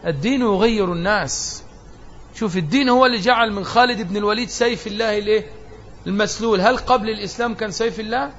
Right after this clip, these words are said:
ها؟ لا. على حد تعبير الشيخ صفوت نور الدين، كان رجل إيه؟ عصابات، يسترزق بماذا؟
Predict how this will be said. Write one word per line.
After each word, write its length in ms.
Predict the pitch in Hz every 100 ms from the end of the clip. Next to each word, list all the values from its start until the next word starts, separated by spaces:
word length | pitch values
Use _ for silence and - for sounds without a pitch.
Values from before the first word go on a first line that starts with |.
| - - - - - - - - 185
ها؟ 200 | 254 262 - - - - - - - -
لا. 160 | 262 - - - - - - - - - - -
على 180 | 190 202
حد 280 | 233 208 226
تعبير 380 | 226 208 233
الشيخ 260 | 226 - 220
صفوت 400 | - 220 190 190
نور 160 | 220 202
الدين، 280 | 170 233
كان 160 | 226 240
رجل 360 | 247 254 240 226
إيه؟ 180 | 226 - - - -
عصابات، 760 | 180 208 240 240 220 - - - - - - - - - - -
يسترزق 680 | 180 185 - 247 202 214 196
بماذا؟ 560 | 190 196 202 202 214